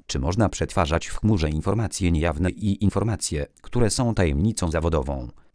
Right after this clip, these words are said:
Piotr Markowski z Agencji Bezpieczeństwa Wewnętrznego zwraca uwagę na zagadnienia, które uniemożliwiają przetwarzanie w chmurze informacji niejawnych.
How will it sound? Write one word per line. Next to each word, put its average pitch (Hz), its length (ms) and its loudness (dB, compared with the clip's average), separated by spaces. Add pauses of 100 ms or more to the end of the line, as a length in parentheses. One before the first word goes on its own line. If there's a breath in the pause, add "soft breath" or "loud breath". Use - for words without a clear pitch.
Piotr 131 300 2
Markowski 95 640 0
z 78 60 -2
Agencji 85 440 0
Bezpieczeństwa 76 640 -2
Wewnętrznego 98 720 2
zwraca 80 340 -2
uwagę 82 340 0
na 80 120 0
zagadnienia, 92 680 4 (180 soft breath)
które 113 240 0
uniemożliwiają 82 720 0
przetwarzanie 98 600 -2
w - 80 -10
chmurze 78 380 -2
informacji 92 560 -2
niejawnych. 80 640 -2